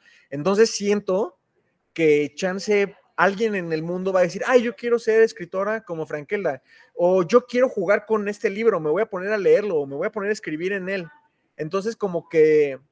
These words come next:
siento que es una aportación buena al mundo, como que estamos dando, aparte de que hay mensajes por ahí positivos y, y que, y que es una serie como que aporta algo,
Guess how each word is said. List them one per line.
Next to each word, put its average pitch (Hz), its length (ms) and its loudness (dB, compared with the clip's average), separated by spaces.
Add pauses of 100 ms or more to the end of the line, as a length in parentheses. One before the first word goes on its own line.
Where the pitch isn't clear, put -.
(480)
siento 196 560 -4
que 165 440 0 (640)
es 180 160 -4
una 214 220 -2
aportación 170 640 -6
buena 170 260 -6
al 151 140 -6
mundo, 135 260 -10
como 131 240 -12
que - 80 -14
estamos 190 400 -4
dando, 185 480 -6 (460)
aparte 196 400 6
de 185 120 0
que 139 160 0
hay 156 200 4
mensajes 175 560 -6
por 147 180 2
ahí 165 140 2
positivos 170 720 -10
y, 131 160 -16
y 139 100 -10
que, 127 460 -6
y 131 100 -14
que 147 120 -12
es - 80 -14
una 165 120 -4
serie 160 220 -2
como 131 200 -6
que 127 120 -10
aporta 165 640 4 (400)
algo, 160 460 0